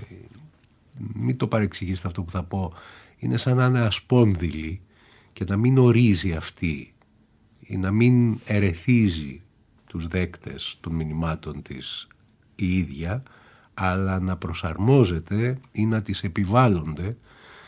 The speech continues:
όλα τα άλλα, ζητώντας από την αρχιτεκτονική να υπηρετήσει αυτό το σκοπό που ο καθένας έχει. Αν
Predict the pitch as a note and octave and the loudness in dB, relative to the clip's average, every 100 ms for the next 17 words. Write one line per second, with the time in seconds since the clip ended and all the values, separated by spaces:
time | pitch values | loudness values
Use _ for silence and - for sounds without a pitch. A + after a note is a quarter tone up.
0 | - - G#2+ B2+ A2+ G2+ F#2 F#2+ A#2+ D3+ | -20 -4 2 2 2 2 2 2 2 0
1 | D#3 _ _ _ _ _ - F#2+ - D3 | -4 _ _ _ _ _ -6 -6 4 6
2 | B2+ F#2 G2 D#2+ F2 - E2+ F#2 - C3 | 6 2 -4 -4 -4 -4 -6 -6 -2 0
3 | A#2+ - G#2+ - G#2 F#2 E2 B2+ G#2 - | 0 -2 -6 0 2 2 2 2 2 -2
4 | G#2+ - _ _ _ _ _ _ _ G#2 | -10 -12 _ _ _ _ _ _ _ -8
5 | G2+ - A2 G2+ - - F2 G2 E2 E2+ | -8 -4 -4 -2 -6 -4 -4 -4 -4 -4
6 | E2+ E2 E2+ D#2 - C#2+ - - - _ | -6 -6 -6 -6 -6 -10 -12 -20 -20 _
7 | _ _ _ _ - - - - - - | _ _ _ _ -20 -20 -20 -20 -20 -20
8 | - _ _ _ - - - B2+ C#3 B2+ | -20 _ _ _ -20 -20 -2 0 2 2
9 | B2 | 0